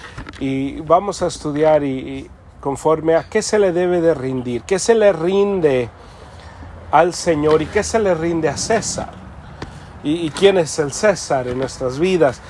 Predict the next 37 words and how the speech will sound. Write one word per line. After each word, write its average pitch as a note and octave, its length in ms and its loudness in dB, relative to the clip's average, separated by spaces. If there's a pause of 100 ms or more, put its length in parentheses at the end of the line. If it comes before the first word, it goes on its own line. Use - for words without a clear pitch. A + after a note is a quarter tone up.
(400)
¿Y F#3+ 80 -2
qué C4+ 160 4
es B3+ 160 2
lo A#3+ 160 4
que G#3 140 0
se G3 160 2
le F#3 160 6
rinde? G#3 580 0
¿Y, E3 220 -4
y D#3 40 -4
por D3 280 -2
qué A#3 180 8
es - 140 -2
que G#3+ 180 4
esta G#3+ 260 2
pregunta F#3 800 4 (540)
se F3+ 80 2
encuentra E3+ 480 0
aquí? G#3+ 320 -2
Porque D#3+ 480 -2 (560)
si - 160 -6
nos F3+ 180 2
hacemos G#3 440 4
la F#3+ 120 6
pregunta, G3+ 420 4
¿cuál A#3 180 6
es A#3 120 4
el G#3+ 120 0
propósito G3 1160 2 (540)
de F#3+ 140 2
que G3 180 -2
Cristo A3 640 0
comente G3 880 4
sobre E3 580 4 (280)
el E3 140 6
César? A#3+ 520 2 (1400)
¿Qué, C4 220 0